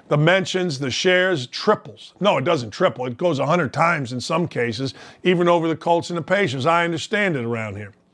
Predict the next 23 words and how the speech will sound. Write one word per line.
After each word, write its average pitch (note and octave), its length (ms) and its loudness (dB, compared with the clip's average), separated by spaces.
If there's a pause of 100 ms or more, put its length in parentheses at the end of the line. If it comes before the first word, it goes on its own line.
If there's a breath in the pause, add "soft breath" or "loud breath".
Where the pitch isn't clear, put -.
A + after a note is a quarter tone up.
(440 loud breath)
But G3+ 120 6
the F#3 80 4
truth D4 300 2
of G3+ 60 4
the E3+ 40 2
matter D3+ 340 2
is, F#3 160 0
I G3 80 2
told G#3 220 2
my G#3 100 2
bosses F3+ 460 2
at F#3 40 2
E G#3 120 2
S F#3+ 100 0
P A#3 120 -4
N, G#3+ 40 0
"You G3+ 100 0
fire G3 300 2
me, G3+ 120 -2
do F#3+ 120 2
whatever G#3 240 4
you F3 100 6
want. G3+ 300 2